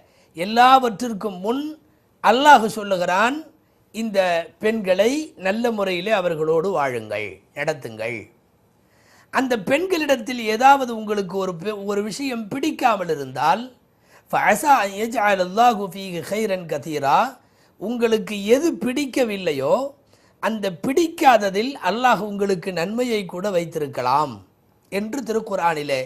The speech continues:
அல்லாஹ் சொல்லித் தருகிறான். இந்த ஆயத்தை உள்வாங்கிக் கொண்டு ஒரு மனைவியை கணவன் நடத்த வேண்டும்.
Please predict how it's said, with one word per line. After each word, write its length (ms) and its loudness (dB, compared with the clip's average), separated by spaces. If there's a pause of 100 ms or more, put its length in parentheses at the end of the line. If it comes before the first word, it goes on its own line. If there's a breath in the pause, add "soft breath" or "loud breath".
(320 soft breath)
அல்லாஹ் 260 2 (120)
சொல்லித் 260 -8
தருகிறான். 360 -8 (1500 soft breath)
இந்த 260 -2 (240)
ஆயத்தை 460 2 (160)
உள்வாங்கிக் 680 -2
கொண்டு 400 -2
ஒரு 200 0
மனைவியை 580 -4 (140)
கணவன் 360 -4
நடத்த 280 -8
வேண்டும். 360 -12